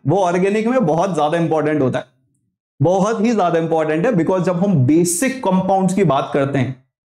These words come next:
तो maximum organic में जो basic compounds आते हैं, जिसपे directly तुम्हारे J main और एडवांस में question पूछे जाते हैं, उनके अंदर जो basic strength होती है कि यार ये base की तरह क्यों काम कर रहा है, वो इस lone pair की वजह से होता है।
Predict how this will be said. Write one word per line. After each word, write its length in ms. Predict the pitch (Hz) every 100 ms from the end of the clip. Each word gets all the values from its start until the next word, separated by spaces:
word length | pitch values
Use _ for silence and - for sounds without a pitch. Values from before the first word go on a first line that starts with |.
| _ _ _
तो 60 | 147
maximum 720 | 165 165 170 147 220 262 262 -
organic 500 | 151 170 202 220 220
में 300 | 151 147 220
जो 80 | 202
basic 400 | 131 147 151 214
compounds 460 | 208 175 170 170 160
आते 200 | 147 143
हैं, 160 | 131
जिसपे 280 | 135 147 214
directly 580 | 170 139 151 185 214 233
तुम्हारे 300 | 202 185 190 165
J 240 | 151 190
main 300 | 170 160 208
और 120 | 190
एडवांस 340 | 160 139 151 -
में 120 | 208 220
question 320 | 151 170 175
पूछे 280 | 156 139 156
जाते 280 | 135 -
हैं, 100 | - - _ _ _ _ _ _ _ -
उनके 260 | 170 180
अंदर 240 | 240 240 262
जो 100 | 254 143
basic 400 | 151 156 226 220
strength 360 | - 180 190
होती 300 | 131 143 180 165
है 160 | 175 120 -
कि 60 | 185
यार 120 | 202
ये 60 | 233
base 340 | 151 175 220
की 100 | -
तरह 180 | 208 220
क्यों 180 | 208 190
काम 220 | 180 147
कर 120 | 143 123
रहा 120 | 113
है, 80 | - _ _ _ -
वो 220 | 220 277
इस 260 | 226 - 151
lone 340 | 143 151 175
pair 260 | 165 175 170
की 160 | 170 254
वजह 240 | 143 131
से 120 | 127
होता 280 | 156 104 98
है। 180 | -